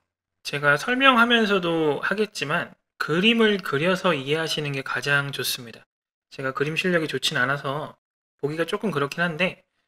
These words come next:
그래도 그나마 말로 설명하는 것보다 글만 있는 것보다 자료 구조와 포인터는 그림을 그리셔야 돼요. 그림을 그려서 이해를 하시고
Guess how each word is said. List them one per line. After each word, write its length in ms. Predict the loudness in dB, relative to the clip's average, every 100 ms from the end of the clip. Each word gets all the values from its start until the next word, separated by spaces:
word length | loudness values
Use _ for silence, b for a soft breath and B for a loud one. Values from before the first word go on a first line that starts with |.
| _ -8
그래도 420 | 2 2 2 -2
그나마 500 | 0 -2 0 -2 -2
말로 400 | 2 4 6 4
설명하는 560 | 2 -2 0 0 0 0
것보다 540 | -2 2 2 2 -2
글만 380 | -2 0 2 2
있는 260 | 0 -6 -10
것보다 520 | -12 -10 -10 -10 -12 _ _ _ _
자료 280 | -2 2 2
구조와 400 | 2 2 2 2
포인터는 680 | 2 2 2 -2 0 0 -2 _ _ _ -14
그림을 560 | 2 4 6 8 6 6
그리셔야 480 | 2 0 0 -4
돼요. 120 | -6 -20 _ _ -4
그림을 480 | -2 0 0 0
그려서 460 | -2 -2 0 0 -2
이해를 420 | -4 -2 -2 -2
하시고 480 | -4 -6 0 0